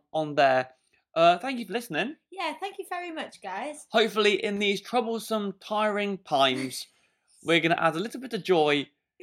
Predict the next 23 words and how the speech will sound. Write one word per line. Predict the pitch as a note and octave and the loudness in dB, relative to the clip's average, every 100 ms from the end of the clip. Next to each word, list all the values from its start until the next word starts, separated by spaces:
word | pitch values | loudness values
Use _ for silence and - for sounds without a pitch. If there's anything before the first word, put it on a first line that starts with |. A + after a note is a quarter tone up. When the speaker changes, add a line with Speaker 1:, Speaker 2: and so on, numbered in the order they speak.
| - - | -20 -10
Speaker 1:
to | - | 2
your | E3 - | 4 4
otherwise | F3 F3 E3+ E3+ E3 C#3+ _ _ - | 2 2 -2 0 -2 -4 _ _ -6
locked | F3 - - - _ - _ _ A3 | -2 -2 -4 -20 _ -20 _ _ -6
in | B3 | 0
Speaker 2:
Locked | E4 - - | 0 -2 -8
in | D#4+ D4 D4 | -8 -8 -6
Sunday. | C4+ A#3 A3+ A3 G#3+ A3+ | -6 -6 -6 -8 -8 -4
Speaker 1:
Locked | A#3+ - - | 0 0 0
in | F#3 | -2
Sunday. | F#3+ F3 - | 0 0 0
I | |
was | G3 | 0
gonna | - F#4 | -2 -4
say, | - G#3+ | -2 -2
what's | F#3+ D4 - | -2 -4 -4
that | - | -4
word | B3 F#3+ | 0 0
where | D#3+ | 0
you | D3+ | -2
can't | F3+ F3 | -4 -2
get | F3 | -2
out? | D3+ G#2+ - | 0 0 -4